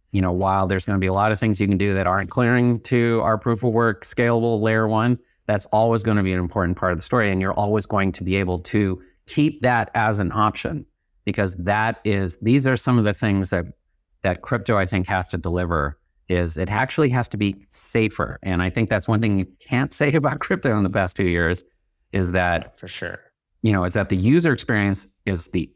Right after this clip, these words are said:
Speaker 1: opposite right now, right? The, the user experience is one of
Speaker 2: Possible.
Speaker 1: extreme danger. <laughs>
Speaker 2: Extreme danger, extreme friction,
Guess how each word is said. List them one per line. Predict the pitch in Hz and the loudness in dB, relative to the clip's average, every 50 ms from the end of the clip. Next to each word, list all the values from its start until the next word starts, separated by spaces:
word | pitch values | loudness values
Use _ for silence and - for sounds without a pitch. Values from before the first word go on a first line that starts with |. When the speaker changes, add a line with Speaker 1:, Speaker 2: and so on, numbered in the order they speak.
| _ - | _ -2
Speaker 1:
opposite | 117 123 123 - 107 - - - - | 0 0 0 0 -2 -4 -4 -4 -6
right | - - - - | -6 -6 -6 -6
now, | 139 147 - - - - | -10 -12 -14 -14 -6 -4
right? | 101 98 98 | -2 -2 0
The, | 95 95 82 - 98 | 0 -2 -2 0 -2
the | 92 98 | -2 0
user | 104 135 208 196 175 131 | 2 2 2 2 2 0
experience | 107 - - 123 117 104 95 87 - | 0 0 0 0 0 0 0 0 0
is | 95 85 | -2 -2
one | 95 92 92 90 | 0 0 0 0
of | 87 82 | 0 0
Speaker 2:
Possible. | - 220 220 - - 117 120 123 | -2 -2 -2 -2 -2 -2 0 0
Speaker 1:
extreme | 185 185 214 214 190 151 | 2 2 2 2 2 2
danger. | 131 156 180 190 190 143 156 95 85 - - _ _ _ _ _ - - | 2 2 0 0 0 0 -2 -4 -6 -8 -16 _ _ _ _ _ -10 -10
<laughs> | - - - - - - - - _ - - | -10 -10 -10 -6 -6 -6 -6 -6 _ -2 0
Speaker 2:
Extreme | 170 - - - 180 165 156 123 | 0 0 2 2 4 4 4 4
danger, | 151 147 151 160 156 139 165 170 170 165 | 2 2 2 2 2 4 4 4 4 2
extreme | 131 110 - - - 143 131 117 107 | 0 0 -4 -4 -2 0 0 0 -2
friction, | - - - - 156 151 151 - - 160 147 143 139 139 139 139 143 | -4 -6 -4 -2 -2 -2 -2 -2 -2 0 0 0 0 0 -2 -2 -4